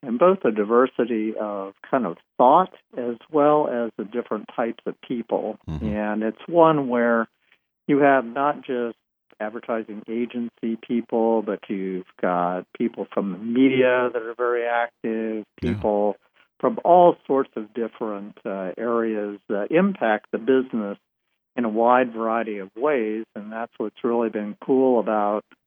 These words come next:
Speaker 1: uh, yourself as a, as the president, and all the different types of people that have been in leadership positions
Speaker 2: Mm-hmm.
Speaker 1: and brought their unique point of view to, to the business. And it hasn't been one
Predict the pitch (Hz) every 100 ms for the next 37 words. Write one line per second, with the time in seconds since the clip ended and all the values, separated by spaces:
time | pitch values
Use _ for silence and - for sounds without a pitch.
0 | _ _ _ - _ 110 95 92 90 -
1 | 143 127 131 135 - 123 120 - 117 117
2 | 123 117 110 117 - 135 127 123 123 123
3 | 117 104 110 165 196 196 127 139 127 131
4 | 117 - - 127 147 - - 101 - 143
5 | 165 - 104 101 104 101 98 107 98 98
6 | 98 - 107 104 107 101 101 101 120 120
7 | 117 - 107 - 107 104 127 143 - 110
8 | 107 107 78 69 71 - _ _ _ 131
9 | 156 156 156 147 - 135 143 151 147 127
10 | 123 123 - - 120 113 95 - 120 123
11 | 117 110 104 _ 120 117 113 107 107 _
12 | _ - 160 127 - 123 135 113 101 -
13 | 95 104 123 117 - 98 104 101 101 117
14 | 110